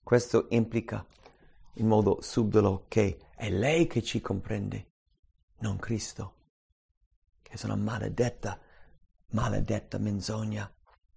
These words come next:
Prima di tutto, la Madonna non è la Maria.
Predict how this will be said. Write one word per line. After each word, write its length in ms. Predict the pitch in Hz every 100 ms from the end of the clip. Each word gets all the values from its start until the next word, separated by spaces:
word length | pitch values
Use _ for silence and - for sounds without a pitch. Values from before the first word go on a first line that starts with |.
| - - _ - _ _ _ _ _ _ _ _ _
Prima 200 | 113 113
di 120 | 104
tutto, 400 | 110 123 - 113 110
la 100 | 104
Madonna 500 | 104 120 127 107 95
non 300 | - 117 113
è 200 | 113 104 107
la 140 | 104
Maria. 480 | 104 104 107 101